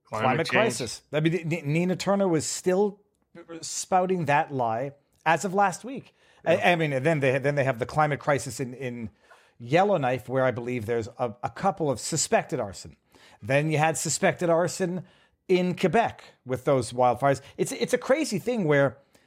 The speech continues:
Speaker 2: the catastrophe becomes the catalyst for expanding government power. And so it's not only they have no incentive to tell the truth when they are actually negligently responsible for it,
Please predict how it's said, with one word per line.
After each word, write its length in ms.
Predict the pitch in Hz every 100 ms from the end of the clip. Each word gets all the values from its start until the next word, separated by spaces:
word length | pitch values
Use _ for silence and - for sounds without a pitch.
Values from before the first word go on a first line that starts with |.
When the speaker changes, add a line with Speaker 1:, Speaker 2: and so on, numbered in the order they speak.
| _ _
Speaker 2:
the 320 | 117 160 160
catastrophe 880 | 117 156 135 180 247 220 170 135 127
becomes 460 | 117 120 151 156 110
the 120 | 139
catalyst 640 | - 180 208 165 127 -
for 460 | - 147 139 139 - _ _ -
expanding 600 | - - 175 175 160 151
government 360 | 147 123 127
power. 480 | - 208 175 131 131 - -
And 120 | - 147
so 140 | 185
it's 140 | 156 -
not 200 | 208 214
only 240 | 196 151
they 240 | 123 147 131
have 420 | 135 151 139 113 _ _ -
no 260 | 135 190 190
incentive 380 | - 165 143
to 100 | 135
tell 140 | - 147
the 80 | 127
truth 340 | - 170 135
when 160 | 131 131
they 140 | 143
are 60 | 139
actually 480 | 135 - 127 113 - _
negligently 680 | - 139 151 143 156 147 131
responsible 500 | 127 117 139 127 120
for 320 | - 202 202
it, 160 | 139 -